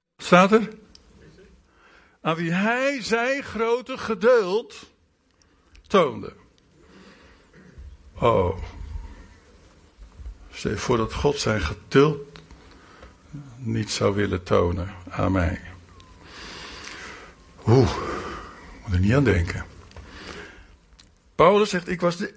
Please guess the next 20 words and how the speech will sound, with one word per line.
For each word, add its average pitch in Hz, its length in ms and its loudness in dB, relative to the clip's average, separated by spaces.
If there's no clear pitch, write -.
eerste 175 480 0
aan 113 120 -4
wie 117 160 -2
hij 117 160 0
zijn 120 200 -4
grote 135 360 -2
geduld 131 380 -2
heeft 127 180 -6
getoond, 123 440 -6
zodat 151 380 -2
ik 165 160 -4
een 156 100 -6
voorbeeld 185 760 0
werd 170 300 -2
voor - 260 -10
allen 175 360 -2
die 139 160 -10
in 127 180 -10
hem 135 240 -4
geloven 127 560 -4